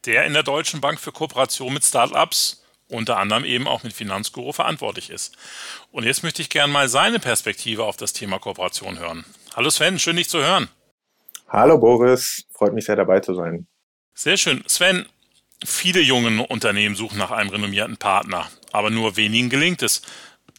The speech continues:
Speaker 1: Nach welchen Kriterien sucht ihr bei der Deutschen Bank nach Kooperationspartnern?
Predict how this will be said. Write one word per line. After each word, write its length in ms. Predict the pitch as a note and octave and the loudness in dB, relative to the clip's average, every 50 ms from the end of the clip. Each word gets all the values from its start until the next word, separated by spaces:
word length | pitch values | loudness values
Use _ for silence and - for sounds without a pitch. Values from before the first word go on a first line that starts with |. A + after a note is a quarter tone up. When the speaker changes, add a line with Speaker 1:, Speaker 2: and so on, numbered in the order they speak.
| _ - | _ -2
Speaker 1:
Nach 200 | A#2+ A2+ - F3 | -2 0 2 0
welchen 200 | F#3 F3+ - - | 0 0 -2 -4
Kriterien 480 | - F3 - - F#3 F#3 F3+ E3 D3+ | -6 -6 -4 -2 -2 -2 0 -2 -4
sucht 240 | C3+ D#3 - - - | -6 -8 -12 -14 -6
ihr 160 | F#3+ F#3+ F#3+ | -2 -2 0
bei 120 | D#3 D#3 D3 | 2 2 0
der 80 | D3 | 0
Deutschen 340 | B2 C#3+ D3 C#3+ - D3 B2+ | 2 0 0 0 -2 -2 0
Bank 220 | - D3 D#3 - | 0 0 0 2
nach 160 | A#2 A2+ - - | 0 -2 -2 -4
Kooperationspartnern? 1200 | - A2+ - G#2 F#2 F2 - - - - F#2+ F#2+ - - - - G2 - - - F2 E2+ E2 | -6 -8 -6 -4 -6 -4 -4 -6 -6 -6 -8 -10 -10 -10 -8 -8 -8 -8 -8 -8 -10 -12 -12